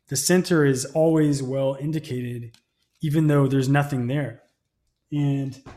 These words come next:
that has become clearer and clearer and clearer to me. And that's been a real treat. And that's part of what keeps me so focused on the,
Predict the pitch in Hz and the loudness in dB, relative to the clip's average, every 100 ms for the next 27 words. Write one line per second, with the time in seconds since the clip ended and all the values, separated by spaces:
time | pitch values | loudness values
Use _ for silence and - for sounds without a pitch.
0 | _ _ _ - 151 175 180 160 156 143 | _ _ _ -4 2 4 2 0 -2 -2
1 | 147 156 143 117 - 160 160 160 160 143 | -2 -2 -2 -4 -6 0 2 2 2 0
2 | 120 117 - 135 131 123 117 110 107 131 | -4 -8 -8 -6 -4 -6 -6 -8 -8 -8
3 | 127 120 107 - 117 110 107 - _ _ | -6 -6 -8 -6 -6 -6 -8 -14 _ _
4 | _ _ 135 120 117 - - - - - | _ _ -6 -4 -4 -10 -16 -20 -20 -12
5 | 131 131 - - 135 123 113 120 117 110 | -6 -4 -4 -4 -2 -2 -2 -2 -4 -6
6 | - 131 120 120 - _ _ _ _ _ | -6 -6 -6 -8 -16 _ _ _ _ _
7 | _ 147 131 127 117 - 139 131 113 - | _ -8 -6 -6 -12 -4 -2 -2 -2 -4
8 | - - _ _ _ _ - 175 214 233 | -4 -12 _ _ _ _ -4 2 4 6
9 | 147 120 120 120 123 123 123 - _ _ | 4 2 -2 -2 -2 -2 -6 -12 _ _
10 | _ _ - 160 139 151 135 117 - 123 | _ _ -10 -6 -4 -2 0 0 -2 -4
11 | 117 139 139 120 - 123 113 107 107 107 | -4 -6 -4 -6 -6 -4 -4 -4 -6 -8
12 | 107 107 | -8 -10